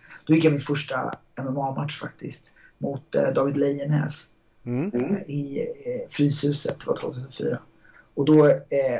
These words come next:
Speaker 1: så han var lite så här, han var och tittade på den och blev jävligt nyfiken. Han såg en grappler någon gång också och var så här, "Fan, kan man inte göra ett kampsportsprogram?" Och så, eh, jag jobbar med, med, med,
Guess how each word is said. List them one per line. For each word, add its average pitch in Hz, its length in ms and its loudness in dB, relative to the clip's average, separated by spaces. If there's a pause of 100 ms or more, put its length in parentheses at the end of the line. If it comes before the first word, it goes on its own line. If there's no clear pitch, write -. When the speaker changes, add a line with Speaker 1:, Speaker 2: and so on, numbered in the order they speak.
Speaker 1:
så - 120 -2
han 180 200 2
var 220 80 6
lite 226 120 -2
så 233 80 0
här, 165 100 0
han 165 180 -4
var 196 80 -6
och 202 60 -12
tittade 196 320 -10
på 180 60 -14
den 156 100 -8
och 139 80 -8
blev 143 220 -4
jävligt - 300 -10
nyfiken. 151 480 -4
Han 143 100 -6
såg 139 200 -6
en 135 60 -12
grappler 135 400 -4
någon 135 100 -8
gång - 100 -4
också - 220 -6
och 135 60 -4
var 131 60 2
så - 140 -2
här, - 100 -8 (380)
"Fan, 180 100 0
kan 190 80 0
man 202 60 6
inte 190 120 2
göra 165 120 6
ett 151 60 -4
kampsportsprogram?" 147 680 0
Och - 120 -4
så, 147 160 4
eh, 147 60 -2 (680)
jag 165 100 4
jobbar 175 220 4
med, 160 120 2
med, 151 380 -4
med, 156 100 -2